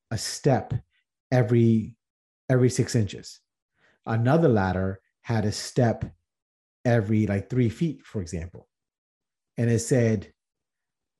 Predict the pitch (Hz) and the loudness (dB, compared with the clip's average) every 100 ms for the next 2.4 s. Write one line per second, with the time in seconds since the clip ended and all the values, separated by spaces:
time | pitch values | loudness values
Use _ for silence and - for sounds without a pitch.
0 | _ _ _ _ _ - 131 113 98 - | _ _ _ _ _ 0 2 2 -2 -6
1 | _ - 110 147 131 117 - 110 90 - | _ -10 0 4 4 0 -2 -6 -6 -6
2 | 135 - - | -8 -10 -20